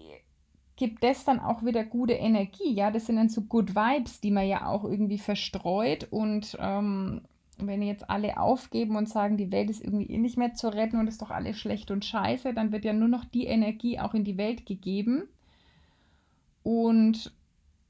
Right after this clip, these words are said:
dann ist natürlich klar, dass rein energetisch, ähm, die Welt einfach immer nur noch, äh, also immer langsamer schwingt, in immer, immer langsamere Energie ist, immer, ich sag mal, schlechterer Energie.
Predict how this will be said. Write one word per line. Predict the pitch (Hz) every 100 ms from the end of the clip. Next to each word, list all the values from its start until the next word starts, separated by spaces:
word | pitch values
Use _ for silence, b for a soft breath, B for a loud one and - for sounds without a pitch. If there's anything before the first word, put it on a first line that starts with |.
| _ _ _ _ _ - - _
dann | 233 226 262 294
ist | 285 262 247
natürlich | 254 240 - 247 233 240 -
klar, | 254 254 269
dass | 214 214
rein | - 208 202
energetisch, | - 202 196 202 226 269 - 226 220 254 - -
ähm, | 208 208 202 208
die | 214 180
Welt | 170 233 220
einfach | - 208 220
immer | 220 226 226
nur | 220 220 220
noch, | 214 220 - -
äh, |
also | 208 - 214
immer | - 220
langsamer | 208 208 220 220 202 185
schwingt, | - 202 254 277
in | 233
immer, | - 214 214 202 -
immer | 202 202 190 185 -
langsamere | - 208 226 240 233 214 208
Energie | 202 196 190 - 233 269
ist, | 240 233
immer, | 196 -
ich | -
sag | 214
mal, | 202 -
schlechterer | - 208 240 - 269 262 254
Energie. | 240 247 254 247 269 285 311